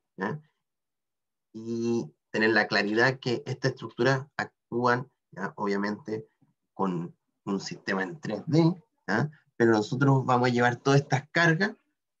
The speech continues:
a una sola armadura y esa es la que vamos a analizar, ¿ya? De todo esto, analizo solamente una porque si yo sé que aquí tengo quinientos kilos, esta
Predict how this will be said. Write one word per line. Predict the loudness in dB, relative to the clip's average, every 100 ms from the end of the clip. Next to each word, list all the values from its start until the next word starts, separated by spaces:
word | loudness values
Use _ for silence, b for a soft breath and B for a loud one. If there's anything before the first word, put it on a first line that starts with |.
| _
a | -6 0
una | 2 2 2 4 2 0 -6
sola | 0 4 6 6 2
armadura | 2 4 6 8 8 8
y | 6 4
esa | 4
es | 0
la |
que | 4
vamos | 4 6
a | 6
analizar, | 4 4 -2 -12 _ _ _ _ _ _ _ _ _
¿ya? | -14 -14 -16 _ _ _ _ _
De | -4 0
todo | 4 4
esto, | 4 2 -2 0
analizo | 2 2 4 2 0
solamente | -2 0 2 2 2 2
una | 4 4
porque | 2 -2 -4 -6 -8 b b _ _ _ _ _ _
si | -10 0
yo | 0
sé | 0 -2
que | -2
aquí | -2 -4
tengo | -2 0 0 -2 -4 -8 _
quinientos | -2 2 2 2 -2
kilos, | 0 0 0 -6 _ _
esta | -10 -6 0 0 0